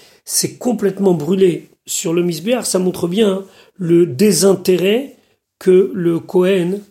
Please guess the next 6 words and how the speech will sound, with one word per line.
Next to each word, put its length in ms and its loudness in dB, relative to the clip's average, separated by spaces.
devait 680 -2
avoir 640 -2
lors 340 -2
de 140 -6
la 160 -2
avoda 600 -2